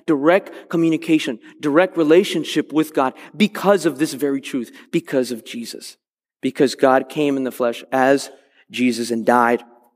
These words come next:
for our sins. And so that's why he says, "Speak, Lord." And if you're here in church or religion has, has confused you, then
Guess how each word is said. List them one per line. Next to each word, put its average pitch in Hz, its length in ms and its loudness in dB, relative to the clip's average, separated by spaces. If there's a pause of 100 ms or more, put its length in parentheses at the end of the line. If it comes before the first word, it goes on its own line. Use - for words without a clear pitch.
(220)
for 113 460 -4 (800)
our 113 160 -6
sins. - 420 -10 (1700)
And 143 140 -4
so 156 100 2
that's 143 280 2
why 139 160 2
he 139 140 -6
says, 113 420 -6 (260)
"Speak, - 380 -10
Lord." 107 220 -10 (180)
And 180 100 0
if 190 100 0
you're 254 120 2
here 277 320 4
in 175 100 0
church - 540 0 (280)
or 165 80 -8
religion 190 460 2
has, 165 240 -2
has 160 200 -8
confused 208 680 0
you, 147 200 -4
then 151 180 -2